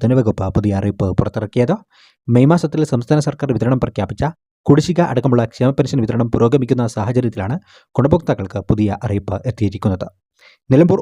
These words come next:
ഉപതെരഞ്ഞെടുപ്പിന്റെ പശ്ചാത്തലത്തിൽ ഒരു ഗഡു ക്ഷേമ പെൻഷൻ കുടിശ്ശിക കൂടി ഇത്തവണ അനുവദിച്ചിരുന്നു. ഇതോടൊപ്പം തന്നെ ശേഷിക്കുന്ന രണ്ട് ഗഡു കുടിശ്ശിക ഒക്ടോബർ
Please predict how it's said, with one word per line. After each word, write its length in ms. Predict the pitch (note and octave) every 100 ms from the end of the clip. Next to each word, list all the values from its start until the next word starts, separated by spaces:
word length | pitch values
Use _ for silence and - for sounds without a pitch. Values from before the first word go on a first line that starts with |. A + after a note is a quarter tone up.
| D3+
ഉപതെരഞ്ഞെടുപ്പിന്റെ 580 | - D#3 D#3 - D#3 D3
പശ്ചാത്തലത്തിൽ 580 | A2+ - B2+ F#2+ F#2 D3 - _ _
ഒരു 160 | C#3+ E3
ഗഡു 200 | E3+ D#3+
ക്ഷേമ 180 | - C3
പെൻഷൻ 280 | C#3+ C3+ C#3+
കുടിശ്ശിക 240 | B2 A#2 A#2
കൂടി 140 | G2+ C3
ഇത്തവണ 260 | - G#2+ F#2+ F#2+ -
അനുവദിച്ചിരുന്നു. 540 | G2+ G2 - G2+ F#2+ - _ _ _
ഇതോടൊപ്പം 340 | A2 A2+ G#2+ G#2+
തന്നെ 160 | C#3+ G3+ _ _ -
ശേഷിക്കുന്ന 420 | C3+ D3+ D#3 D3+
രണ്ട് 240 | C3+ A#2+ D3+
ഗഡു 140 | D#3 D#3 - _ -
കുടിശ്ശിക 300 | A2+ A2+ G#2+ A#2 D#3
ഒക്ടോബർ 320 | - E3